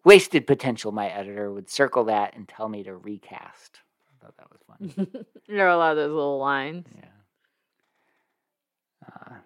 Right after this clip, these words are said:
Speaker 1: standing there in the middle of the dandelion field, looking up at Ben's soft ochre eyes.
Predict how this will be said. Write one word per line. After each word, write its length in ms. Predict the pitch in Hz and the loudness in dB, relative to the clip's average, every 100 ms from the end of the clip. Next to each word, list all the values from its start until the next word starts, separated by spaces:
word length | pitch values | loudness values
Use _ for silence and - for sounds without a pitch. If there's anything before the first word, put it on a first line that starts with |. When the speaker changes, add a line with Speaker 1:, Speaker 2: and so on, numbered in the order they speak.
| _ | _
Speaker 1:
standing 400 | - 120 117 113 | -8 -6 -4 -4
there 140 | 110 | -4
in 100 | 107 | -6
the 60 | 104 | -8
middle 280 | 104 107 104 | -6 -4 -4
of 100 | 98 | -6
the 100 | 95 | -8
dandelion 640 | 101 98 98 98 95 90 | -8 -8 -8 -8 -10 -12
field, 320 | - 92 92 | -12 -12 -12
looking 280 | 95 98 90 | -14 -16 -18
up 120 | 87 | -18
at 100 | - | -20
Ben's 280 | - 87 - | -20 -20 -20
soft 380 | - - 180 - _ _ | -16 -14 -14 -18 _ _
ochre 320 | - - - - | -12 -10 -14 -14
eyes. 640 | - - - _ _ | -18 -18 -20 _ _